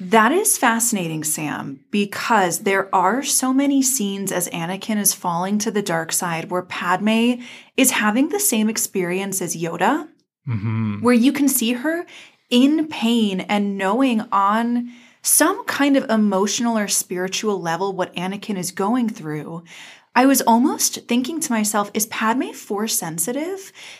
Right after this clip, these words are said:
Speaker 1: Is she linked to Anakin through the force enough that she is feeling what he is feeling and experiencing what he is ex-, experiencing?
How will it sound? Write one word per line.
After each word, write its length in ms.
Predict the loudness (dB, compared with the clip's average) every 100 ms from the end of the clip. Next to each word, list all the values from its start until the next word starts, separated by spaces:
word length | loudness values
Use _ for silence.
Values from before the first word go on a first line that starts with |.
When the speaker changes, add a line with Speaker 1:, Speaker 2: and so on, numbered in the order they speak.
| -4
Speaker 1:
Is 120 | 2 4
she 340 | 4 4 4
linked 800 | 2 2 2 2 0 -2 -6 -6
to 180 | -6 -4
Anakin 640 | -2 0 -2 0 -2 -2
through 160 | -4 -2
the 80 | -4
force 480 | -4 -2 0 0
enough 180 | -2 -2
that 180 | -4 -2
she 420 | 0 0 0 2
is 180 | 2 2
feeling 420 | -2 0 2 2
what 140 | 0 -6
he 220 | -4 -2
is 180 | -2 -2
feeling 640 | 2 4 4 2 0 -6 -12 -20 -20 _
and 120 | 2 2
experiencing 720 | 2 0 2 2 2 2 0
what 120 | -2
he 140 | -2 -2
is 140 | -2
ex-, 260 | -4 -8 -8
experiencing? 1040 | -8 -4 -4 -2 -4 -4 -6 -8 -12 -16